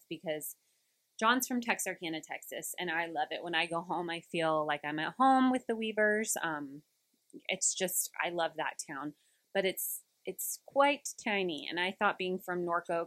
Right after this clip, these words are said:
Corona, California area, that mine was small. But then you go to Texarkana, Texas,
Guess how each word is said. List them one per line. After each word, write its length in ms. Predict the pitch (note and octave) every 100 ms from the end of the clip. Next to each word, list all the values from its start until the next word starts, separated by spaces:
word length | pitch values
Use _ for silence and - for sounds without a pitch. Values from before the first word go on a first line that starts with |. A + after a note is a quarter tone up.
| -
Corona, 540 | F3 E3 E3 D#3 D#3 D#3+
California 760 | E3 D#3 D#3 E3+ D#3+ D3+ D3 D#3 _ _ _
area, 540 | F3 E3 D#3+ D3+ D3+ D3+ _ _ _ _ _
that 180 | F3 D3 -
mine 360 | F3+ E3+ E3 F3
was 160 | G3+
small. 480 | - B3+ F3+ D3 -
But 160 | F#3+ F#3+
then 240 | G#3+ A3+
you 100 | A3+
go 440 | G#3+ G#3 F#3+ F#3 F3+
to 120 | - F3+
Texarkana, 840 | - C4+ - D#4 - D4 C#4 C#4+
Texas, 720 | - G#3+ G3+ - D#3+ D#3 G3